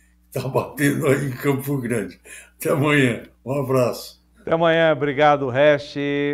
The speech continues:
Speaker 2: Um abraço. Cinco horas e dezesseis minutos, vamos falar um pouquinho de eventos realizados aqui.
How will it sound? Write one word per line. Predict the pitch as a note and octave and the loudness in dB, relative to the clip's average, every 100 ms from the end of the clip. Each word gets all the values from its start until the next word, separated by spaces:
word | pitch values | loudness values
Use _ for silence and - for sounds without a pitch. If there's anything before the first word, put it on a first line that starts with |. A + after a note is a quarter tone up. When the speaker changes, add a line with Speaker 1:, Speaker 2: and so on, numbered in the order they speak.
| C#3 F#3 | -6 -8
Speaker 2:
Um | B2 | -6
abraço. | G#2 A#2 A#2+ A#2+ B2 - C3 B2+ B2 - _ _ _ _ _ _ - | -4 0 0 0 -6 -8 -6 -6 -8 -16 _ _ _ _ _ _ -10
Cinco | G#3 A3 G#3 | -6 -2 4
horas | G3 F#3 C#3 | 4 4 0
e | D3+ D3 C#3 B2+ C3+ | -2 -2 -4 -8 -12
dezesseis | A2 D3+ D#3+ D#3+ D#3 A#2+ | -4 -2 -2 -2 -2 -2
minutos, | D3 G#3+ A3+ - - - | -4 -2 -4 -4 -16 -18
vamos | - | -12
falar | - F#3 F#3 | -6 -4 -4
um | |
pouquinho | E3 - E3+ F3+ F#3 E3+ - | -6 -8 -8 -6 -8 -10 -16
de | A#2+ A#2 D3 D#3 | -18 -10 -8 -6
eventos | D#3 B2 G#2+ D#3+ D3 - G#2+ - C3+ | -6 -6 -4 -4 -6 -12 -16 -16 -12
realizados | A#2+ B2 G#2+ G2+ A#2+ A#2 G2 F2 F2+ | -6 -6 -6 -8 -4 -4 -4 -8 -14
aqui. | F#2+ - | -16 -16